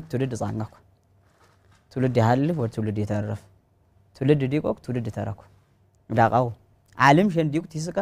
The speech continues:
እጀርነን ዲቋን ጻንጎ ወድገኝ ዓለም ሸንዲቁ ትስቃ ላውድ ዲቋ አንድ ላውድ ተራ ላውድ ዲቋ አንድ ላውድ ተራ ወን ጻንጎ ላውድ ተራ እኔን ስልጣኔ ይዙ ምንጭ ይሽቶዴንም አንገንገት ያ ሀገር ይዙ ሰላም እድነሰ ነው ዴንት አንገንገት ያ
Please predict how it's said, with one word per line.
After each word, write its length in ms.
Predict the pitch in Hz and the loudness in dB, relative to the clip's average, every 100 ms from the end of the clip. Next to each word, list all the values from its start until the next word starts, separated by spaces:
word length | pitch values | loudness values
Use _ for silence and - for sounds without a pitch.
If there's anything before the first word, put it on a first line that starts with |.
| 240 _ _ _ _ 123 | -6 _ _ _ _ -4
እጀርነን 380 | 127 180 160 | 2 2 2
ዲቋን 280 | 131 156 139 | 0 0 0
ጻንጎ 200 | 127 123 | 0 -2
ወድገኝ 320 | 143 127 127 139 240 - _ _ _ _ - 131 | -2 -2 -2 -2 -4 -12 _ _ _ _ -2 6
ዓለም 240 | 135 170 | 6 6
ሸንዲቁ 300 | 160 151 147 160 | 4 2 0 -4
ትስቃ 280 | 143 160 - 269 _ _ _ _ _ _ _ _ _ | -8 -6 -8 -10 _ _ _ _ _ _ _ _ _
ላውድ 360 | 135 170 185 175 | 4 8 8 8
ዲቋ 200 | 147 170 | 2 0
አንድ 180 | 175 170 175 | 0 0 0
ላውድ 240 | 147 143 | 0 0
ተራ 180 | - 147 165 160 | 0 -2 -2 0
ላውድ 280 | 143 147 139 | 4 4 4
ዲቋ 160 | 151 | -2
አንድ 140 | 151 151 | -2 2
ላውድ 260 | 147 123 - | 4 4 2
ተራ 140 | 127 | -6
ወን 180 | 110 107 | -4 -6
ጻንጎ 280 | 98 107 113 113 - _ _ _ _ _ - | -6 -6 -6 -8 -14 _ _ _ _ _ 2
ላውድ 200 | 117 98 | 2 2
ተራ 160 | 98 - _ _ _ - | -8 -10 _ _ _ 2
እኔን 200 | 175 202 | 4 6
ስልጣኔ 460 | 180 180 - 175 185 | 4 2 2 2 2
ይዙ 160 | 196 180 | 0 2
ምንጭ 280 | 202 214 190 | 4 4 2
ይሽቶዴንም 540 | 139 - 170 160 175 | -4 0 2 2 2
አንገንገት 480 | 175 120 113 113 107 | 0 0 -2 -4 -6
ያ 100 | 98 101 - _ _ _ _ - | -8 -12 -16 _ _ _ _ 2
ሀገር 260 | 147 160 208 | 6 6 4
ይዙ 140 | 180 160 | 0 -2
ሰላም 320 | 160 156 190 | 2 2 2
እድነሰ 300 | 165 151 143 | 2 0 0
ነው 120 | 175 160 | 0 2
ዴንት 200 | 156 160 | 0 0
አንገንገት 460 | 165 131 120 107 | -2 -2 -2 -6
ያ 100 | - | -6